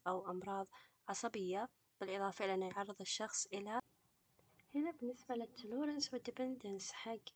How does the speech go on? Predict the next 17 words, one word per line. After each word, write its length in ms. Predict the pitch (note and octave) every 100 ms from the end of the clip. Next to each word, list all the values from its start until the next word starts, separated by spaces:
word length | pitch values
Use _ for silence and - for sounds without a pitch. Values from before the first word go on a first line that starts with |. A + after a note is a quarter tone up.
| _ A#3+
الكحول، 640 | B3+ D4+ - - G3 A#3+ - _ _ -
هنا 220 | B3 D#4
يصير، 680 | D#4+ A#3+ - B3 A3 A3 B3 - -
آه، 160 | G#3 G3+
مو 160 | B3 C4+
بس 200 | C#4+ -
في 200 | - A#3+
الهيومن، 580 | A3+ F#3+ G#3+ G3+ A3+ C#4
حتى 460 | - B3 - B3+
في 320 | B3+ - A3+ B3 - - -
الأنيمالز. 580 | G#3 G#3 A3+ F#3+ F3+ F#3+
يعني 160 | F#3
حتى 280 | F#3 - -
الأنيمالز 600 | B3 C4 A#3 A3 A3+ G#3+
مثلا 260 | G3 G#3+ G#3+
لو 300 | G3+ F#3+ F#3+ - - _ -
إحنا 340 | - G3+ G3